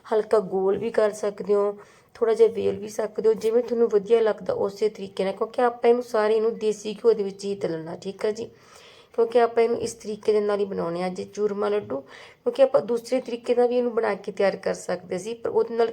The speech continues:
ਘਿਓ ਬਹੁਤ ਜ਼ਿਆਦਾ ਲੱਗ ਜਾਂਦਾ। ਇਸ ਤਰੀਕੇ ਨਾਲ ਆਪਾਂ ਸਿਰਫ ਇਹਨੂੰ ਪਾਈਆ ਘਿਓ ਦੇ ਵਿੱਚ ਹੀ ਬਣਾ ਕੇ ਤਿਆਰ ਕਰਾਂਗੇ। ਲਓ ਜੀ, ਹੁਣ ਇਸੇ ਤਰੀਕੇ ਨਾਲ ਆਪਾਂ ਥੋੜ੍ਹਾ ਛੋਟਾ ਹੱਥ ਨਾਲ ਲੋਈਆਂ ਬਣਾ ਕੇ ਤਿਆਰ ਕਰ ਲਾਂਗੇ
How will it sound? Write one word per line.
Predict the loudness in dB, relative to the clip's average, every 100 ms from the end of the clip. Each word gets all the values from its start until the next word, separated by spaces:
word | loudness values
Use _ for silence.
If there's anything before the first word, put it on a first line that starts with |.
| 0
ਘਿਓ | 6 6
ਬਹੁਤ | 6 0 0 0
ਜ਼ਿਆਦਾ | 0 -2 -2
ਲੱਗ | -6 -8
ਜਾਂਦਾ। | -10 -8 -8 -10 -14 -20 _ -6
ਇਸ | -6
ਤਰੀਕੇ | -6 -8 -2 -2
ਨਾਲ | 0
ਆਪਾਂ | -2 -6
ਸਿਰਫ | -8 -6 -4
ਇਹਨੂੰ | -6 -4
ਪਾਈਆ | -4 -2 -2 -2
ਘਿਓ | 0 0
ਦੇ | -2
ਵਿੱਚ | -6 -8
ਹੀ | -10
ਬਣਾ | -8 -8 -8
ਕੇ | -10 -10
ਤਿਆਰ | -8 -8 -8
ਕਰਾਂਗੇ। | -12 -10 -12 -14 _ _ -20 -20 -20 -20 _ -8
ਲਓ | -6
ਜੀ, | -6 -10
ਹੁਣ | -8 -2
ਇਸੇ | -2 0 -2
ਤਰੀਕੇ | -2 -4 0
ਨਾਲ | 2
ਆਪਾਂ | 0 -2
ਥੋੜ੍ਹਾ | 4 2 2
ਛੋਟਾ | -4 0 0
ਹੱਥ | 0 -2
ਨਾਲ | 0 0 -2 -12 -20 -20 -20 -20 _ _ 0
ਲੋਈਆਂ | 2 4 2
ਬਣਾ | 0 -2
ਕੇ | 0 -2
ਤਿਆਰ | 0 -4 -4
ਕਰ | -4 -4
ਲਾਂਗੇ | -2 -2 -2